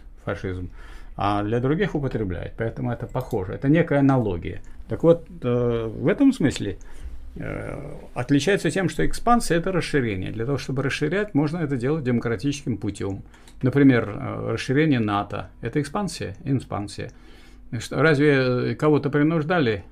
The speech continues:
Вот в Латвию, Литву и Эстонию принуждали? Нет, там ликвидирована их экономика, промышленность. И там стоят американские войска. И там недавно, скажем, э, проводились учения, в том числе десант сбрасывали, так сказать,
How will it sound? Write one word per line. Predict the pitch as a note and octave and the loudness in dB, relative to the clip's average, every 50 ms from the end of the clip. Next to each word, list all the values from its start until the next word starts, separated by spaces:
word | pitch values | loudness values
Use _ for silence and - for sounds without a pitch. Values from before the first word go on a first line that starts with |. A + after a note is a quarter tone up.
| - - | -16 -12
Вот | - - F#2+ G2 G2 G2 - | -10 -8 -6 -6 -8 -8 -8
в | A2+ A2 G#2+ G#2+ G#2+ A2 A2 A2 A2+ | -8 -8 -6 -6 -6 -6 -6 -2 0
Латвию, | B2+ C#3 C3+ C#3 D3+ C#3 B2+ | 2 2 2 0 0 0 0
Литву | C3 B2+ - C3+ C3 C3+ C3+ | 0 0 0 0 0 0 2
и | C3 C3 | 0 0
Эстонию | B2 - - C3 C3 C#3 C3 B2 | -2 -4 -4 -2 0 0 0 0
принуждали? | - C3+ C#3+ D#3 E3+ D#3+ G3 G3 C#3 B2 | -2 -2 -2 0 -2 -2 -2 0 0 2
Нет, | B2 B2 B2+ C3 B2 - C#3+ D3 | 4 2 2 0 -2 -4 -4 0
там | F3 D#3+ D#3 D3+ C#3 C3 C#3 | 2 2 4 4 4 2 2
ликвидирована | D3 D3 C#3 - E3 D#3+ E3 F3+ D#3+ C3 B2 A#2 A2+ | 0 0 0 0 0 2 2 2 2 2 2 2 2
их | A2+ G#2+ F#2 - - | 0 -2 -2 -4 -8
экономика, | F#2+ - B2 C3+ E3+ E3+ E3 D#3 - B2 | -6 -4 -2 -2 0 0 -2 -2 -4 -4
промышленность. | - - A2+ A#2 C3 D#3 D#3+ - - D3+ C#3 C3 - - - - - - - - - - | -4 -4 -2 -2 -2 -2 -2 -2 -2 -2 -2 -2 -4 -10 -16 -18 -18 -18 -16 -16 -6 -4
И | E3 | -2
там | D#3 A3 A3+ G#3 | 0 0 0 0
стоят | E3 - E3+ F3+ F#3+ F#3 | 0 2 2 2 2 2
американские | E3 C#3 C3 B2 A#2+ A#2+ D3+ D3+ D3 - - B2 | 2 2 2 2 2 2 2 0 0 2 0 0
войска. | A2 G#2+ G2+ F#2+ - - - G#2+ G#2 G#2 - - | 2 2 0 0 0 -2 -2 -2 -2 -2 0 0
И | C#3+ C#3+ | 0 2
там | - F#3 F3+ D#3+ | 4 4 6 6
недавно, | D3 C#3+ C#3+ F3+ F#3 F#3 F3 C#3+ A#2+ - | 6 6 6 4 2 2 2 2 0 -2
скажем, | - - A#2 G#2+ G#2 G#2 G2+ G#2 - | -2 -2 -2 -2 -2 -2 -4 -4 -4
э, | - A2 G#2 G#2+ G#2+ G#2 G#2 A2 A2+ A2 | -6 -6 -6 -6 -8 -8 -8 -10 -8 -8
проводились | - B2 C#3 C3 C3+ C#3 D3+ E3 D3+ B2 - - | -4 -4 -2 0 0 0 0 0 -2 -2 -2 -4
учения, | A#2+ A2+ - - A#2+ A2 G#2+ G#2 G#2+ G#2 G2 - - - - - - - - | -6 -4 -4 -2 -2 -2 -2 -4 -6 -8 -8 -10 -12 -12 -12 -12 -12 -12 -4
в | - | 0
том | - C#3 C3+ | 4 4 4
числе | C3+ B2+ G#2+ - C#3 B2+ | 4 2 2 2 2 2
десант | A2 B2+ - - A#2+ A2+ A2+ A2+ A2 G#2 | 2 0 0 2 2 2 2 2 0 -2
сбрасывали, | - - G#2+ G#2 G#2 G#2 - - A2 G#2 G2+ G#2 G#2 | -4 -4 -4 -2 -2 -4 -4 -6 -6 -6 -6 -8 -8
так | G2+ A2+ - | -8 -10 -10
сказать, | - - G#2+ G2 - | -8 -8 -8 -8 -8